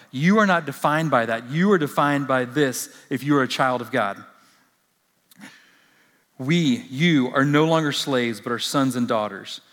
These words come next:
You are no longer an enemy of God, but a friend and a child. You are no longer defined by your sin,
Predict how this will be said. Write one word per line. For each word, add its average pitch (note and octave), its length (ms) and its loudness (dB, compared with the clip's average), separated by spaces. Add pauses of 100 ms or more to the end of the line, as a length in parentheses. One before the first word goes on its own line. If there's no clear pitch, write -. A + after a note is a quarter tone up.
(380)
You D3+ 160 4
are D3 60 8
no D#3 160 6
longer E3+ 300 4
an C#3+ 160 -2
enemy F3 260 2
of C#3 140 0
God, B2+ 280 2
but B2 120 0
a - 20 -4
friend C#3+ 420 0
and A#2+ 120 -2
a - 20 -10
child. A#2+ 480 -2
You C#3+ 140 2
are C#3 40 4
no D3+ 240 4
longer F#3+ 220 2
defined E3 500 0
by D#3+ 120 4
your D#3 160 0
sin, B2+ 580 -2